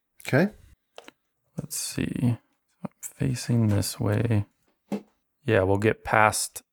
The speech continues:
Speaker 2: uh, Riven a little bit and then do a wing over at the end of it. And I'll use my hero craft to convey, uh, some defensive flight patterns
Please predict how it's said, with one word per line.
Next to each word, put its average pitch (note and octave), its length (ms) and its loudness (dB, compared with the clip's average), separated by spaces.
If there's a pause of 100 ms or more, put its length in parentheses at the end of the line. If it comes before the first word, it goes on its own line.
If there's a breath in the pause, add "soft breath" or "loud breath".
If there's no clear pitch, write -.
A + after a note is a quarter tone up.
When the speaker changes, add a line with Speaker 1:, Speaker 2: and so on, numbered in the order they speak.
(280)
Speaker 2:
uh, G2 260 6
Riven G#2+ 420 6
a G2+ 140 4
little G2+ 180 6
bit G2 200 4
and F#2+ 160 2
then F#2+ 120 4
do G2 160 4
a F2+ 60 4
wing F#2+ 240 6
over F2+ 300 4
at - 160 -2
the F#2+ 100 2
end F#2 160 6
of F#2 120 4
it. F#2+ 220 2
And G2 220 2
I'll G#2+ 240 8
use G2+ 340 0
my F#2+ 180 4
hero G2 260 0
craft - 500 2 (180)
to G2 380 -2 (460)
convey, G2 760 2
uh, F#2 280 2
some F#2+ 240 2
defensive - 600 2
flight - 460 2
patterns F#2 720 0